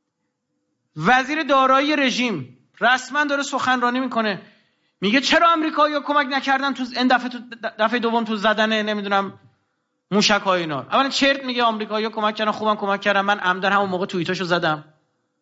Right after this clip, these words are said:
رفتم از خود امریکایی‌ها پیدا کردم، مقاله‌هاش آوردم.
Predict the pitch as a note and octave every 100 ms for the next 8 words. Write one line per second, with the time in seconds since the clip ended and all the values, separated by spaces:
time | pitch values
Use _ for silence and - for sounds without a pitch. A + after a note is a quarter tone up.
0 | _ _ _ - G#3+ G#3+ G#3+ F#3+ - G#3+
1 | A3 G3 F3+ F3 F3 F#3 G#3 F#3+ F#3 F#3+
2 | F3+ D#3+ E3 F3 F3+ E3 E3 E3 E3